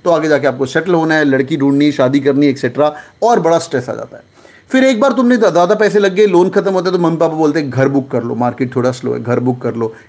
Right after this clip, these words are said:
एक घर हमें इंडियन को लेना था।" पच्चीस साल की उम्र में जैसे ही आप घर बुक करते हो, उसके बाद तुम छोड़ दो धंधा। This happened with me as well। मुझे अपनी fees निकालनी थी, मेरी fees तो बहुत कम थी, चार लाख के आसपास कुछ थी एसपीजेन Bombay की fees, hostel वॉस्टल सब मिला के, खाना वाना मिला के पाँच या छः लाख रुपए,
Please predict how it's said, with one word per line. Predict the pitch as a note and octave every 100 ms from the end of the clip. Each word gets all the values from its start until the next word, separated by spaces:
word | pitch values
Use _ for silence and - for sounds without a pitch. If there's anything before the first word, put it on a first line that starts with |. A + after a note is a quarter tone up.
| C#3
एक | C#3
घर | C#3
हमें | C3 C#3
इंडियन | C3 C3 B2 B2
को | A#2
लेना | A2+ A2
था।" | A#2 B2+ - - - -
पच्चीस | A#3 A3+ D4+ -
साल | B3
की | G#3+
उम्र | A3+
में | A3+ E3
जैसे | E3+ -
ही | A#3
आप | F#3+
घर | D3 E3
बुक | F3 F3
करते | D3+ B2+
हो, | F3
उसके | C#3+ -
बाद | D#3+ D3+
तुम | D3+ D#3+ D#3 - - _ _ _ _ _ _ _ _ _
छोड़ | - D3+
दो | C#3+
धंधा। | A2+ G#2+ G2+ - _ D#3+
This | E3
happened | C3+ C#3 C3+
with | B2+ A#2+
me | A2+
as | G#2+
well। | A2 A#2+ - - _ D#3
मुझे | F#3
अपनी | A3 A3
fees | G#3 G3+
निकालनी | G3+ F3 F#3+
थी, | G#3+
मेरी | F3
fees | F3+ E3+
तो | F#3
बहुत | D#3 D3+
कम | D3+ C3+
थी, | -
चार | D#3 C3 C3
लाख | C3+ B2+
के | C3+
आसपास | A#2+ - C3
कुछ | C3 B2
थी | C3
एसपीजेन | B2 - A#2+ A#2
Bombay | A2+ A#2
की | B2
fees, | B2+ D3 - - - _
hostel | B2 B2 B2
वॉस्टल | A#2+ - B2
सब | B2
मिला | A#2+ A2+ A#2
के, | B2+
खाना | B2 A#2 A#2+
वाना | B2
मिला | A#2 B2
के | C3+
पाँच | C3+ B2 B2
या |
छः | B2 B2+
लाख | A#2 A2
रुपए, | A#2 A#2+